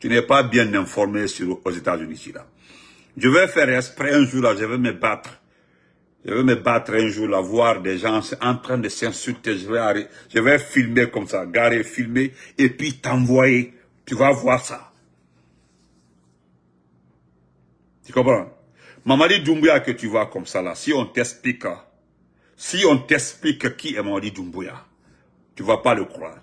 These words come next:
Tous les Guinéens aujourd'hui qui vivent aux États-Unis, là, qui sont passés par le Nicaragua, des frères que nous avons supportés et nous encourageons,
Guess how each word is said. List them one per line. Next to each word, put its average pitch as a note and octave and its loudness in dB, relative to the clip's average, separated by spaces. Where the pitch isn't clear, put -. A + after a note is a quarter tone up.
Tous E4 6
les F3+ 4
Guinéens F3 0
aujourd'hui C3+ -2
qui A#3+ -6
vivent B2 -2
aux G#2 -4
États-Unis, G2+ -6
là, G2 -4
qui B2 -14
sont B2 -6
passés C3+ -4
par G#2+ -6
le F#2 -8
Nicaragua, F#2 -12
des D#3 2
frères G#3 2
que E3 -4
nous D3 -2
avons C3 0
supportés C3+ -8
et F#3 4
nous E3+ -2
encourageons, F3 2